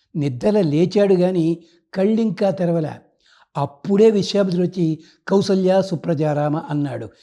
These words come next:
ఈ కథ అంతా ఇష్టం వచ్చినట్టు చెప్తారు పాపం. ఎందుకని? మొదట లేవగానే గురువుని చూడాలి. గురువుగారు ఇంకా రాలే. కళ్ళల్లో సూర్యుడు ఉంటాడు. సూర్యుడిని మేల్కొలిపాడు మంత్రం చదువుతూ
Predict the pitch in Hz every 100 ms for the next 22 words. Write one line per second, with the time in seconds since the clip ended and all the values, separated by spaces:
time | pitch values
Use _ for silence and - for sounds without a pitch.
0 | - 208 175 170 175 165 185 - - 185
1 | 180 170 156 175 139 135 123 113 _ _
2 | _ - 156 175 180 202 214 208 - _
3 | _ - 139 135 190 208 147 135 175 180
4 | 185 202 160 165 190 - _ - 175 254
5 | 269 254 196 175 120 110 - _ _ _
6 | - 180 185 190 170 156 131 135 107 _
7 | _ _ - 165 160 190 196 196 190 180
8 | 180 160 175 127 - _ _ _ - -
9 | 220 240 240 233 208 202 170 185 175 185
10 | 190 147 151 160 226 202 180 165 - 233